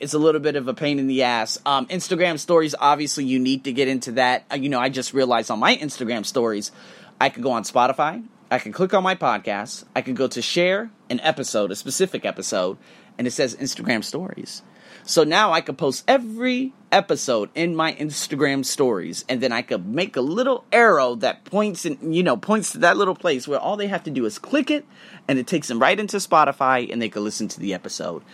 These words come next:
It's much better than putting links in my bio,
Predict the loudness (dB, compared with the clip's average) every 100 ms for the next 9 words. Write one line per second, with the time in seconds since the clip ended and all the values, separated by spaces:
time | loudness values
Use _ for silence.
0 | -6 0 0 2 0 0 0 0 0 -2
1 | -2 -2 -2 0 -2 -2 -4 -2 2 0
2 | 2 4 6 6 4 2